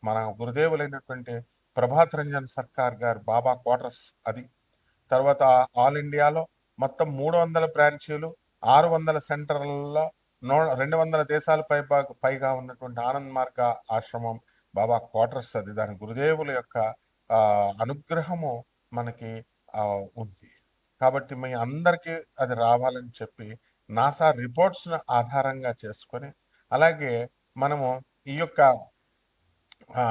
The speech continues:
టైమ్‌లైన్ ఫ్రాక్చర్ and జీపీఎస్ సిస్టమ్‌తో ట్రాకింగ్ చేస్తూ మనము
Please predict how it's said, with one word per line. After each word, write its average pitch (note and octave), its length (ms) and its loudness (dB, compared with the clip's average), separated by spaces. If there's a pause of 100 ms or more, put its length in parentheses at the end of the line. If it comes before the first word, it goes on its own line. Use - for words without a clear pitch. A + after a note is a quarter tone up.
(1080)
టైమ్‌లైన్ F#3+ 440 2
ఫ్రాక్చర్ A#2 540 -8 (460)
and A#2+ 400 -2 (360)
జీపీఎస్ E3 540 -4
సిస్టమ్‌తో D3+ 580 -6
ట్రాకింగ్ B2+ 600 -6
చేస్తూ A2+ 520 -10 (320)
మనము A#2 440 -4